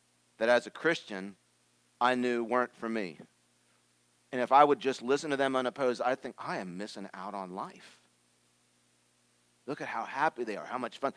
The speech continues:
how much laughter," all the stories just being included in that circle. If I was at this party or I did this or I did that or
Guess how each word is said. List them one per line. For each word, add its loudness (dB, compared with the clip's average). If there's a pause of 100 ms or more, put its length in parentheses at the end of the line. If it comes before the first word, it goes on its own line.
(100)
how 6
much 2
laughter," 10
all 12
the 6
stories 6
just 0
being 4
included 4
in 8
that 10
circle. 10
If 6
I 10
was 6
at 8
this 8
party 10
or 10
I 12
did 2
this 4
or 8
I 10
did -2
that 12
or 8